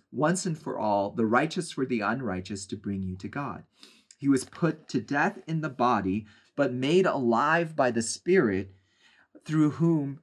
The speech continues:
also he went and preached to the spirits in prison who disobeyed long ago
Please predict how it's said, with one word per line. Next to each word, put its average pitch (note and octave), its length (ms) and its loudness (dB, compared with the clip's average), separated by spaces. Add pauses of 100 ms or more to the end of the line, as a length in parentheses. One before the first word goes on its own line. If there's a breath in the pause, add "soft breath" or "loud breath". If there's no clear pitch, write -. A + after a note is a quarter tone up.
also C#3 420 2
he B2 200 0
went A#2 380 0
and A2+ 160 -8
preached - 460 -2
to A2+ 100 0
the A#2+ 100 4
spirits F#2 540 -4
in A2 180 -8
prison C3+ 420 -4
who A2 140 -2
disobeyed G#2+ 680 -4
long G#2 280 0
ago A2 400 -4